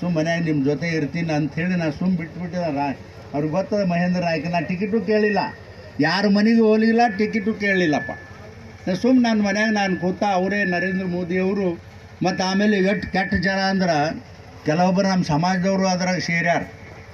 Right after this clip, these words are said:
ರಮೇಶ್ ಜಿಗಜಿಣಗಿ ಸತ್ತೇ ಬಿಟ್ಟಾನ ಅಂಥೇಳಿ ಸುದ್ದಿ ಮಾಡಿದ್ರು. ರಮೇಶ್ ಜಿಗಜಿಣಗಿ ತಲೆ ಒಡೆದದ, ಅವನಿಗೆ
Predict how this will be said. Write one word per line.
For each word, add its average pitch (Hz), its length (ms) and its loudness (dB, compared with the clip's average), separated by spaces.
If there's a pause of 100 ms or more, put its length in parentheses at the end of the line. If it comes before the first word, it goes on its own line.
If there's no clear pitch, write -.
(140)
ರಮೇಶ್ 170 380 2
ಜಿಗಜಿಣಗಿ 208 400 2
ಸತ್ತೇ 190 380 0
ಬಿಟ್ಟಾನ 202 340 0
ಅಂಥೇಳಿ 190 540 -4
ಸುದ್ದಿ 180 240 0
ಮಾಡಿದ್ರು. 160 760 0 (800)
ರಮೇಶ್ 196 320 4
ಜಿಗಜಿಣಗಿ 214 460 4
ತಲೆ 208 300 2
ಒಡೆದದ, 208 420 4 (200)
ಅವನಿಗೆ 196 480 0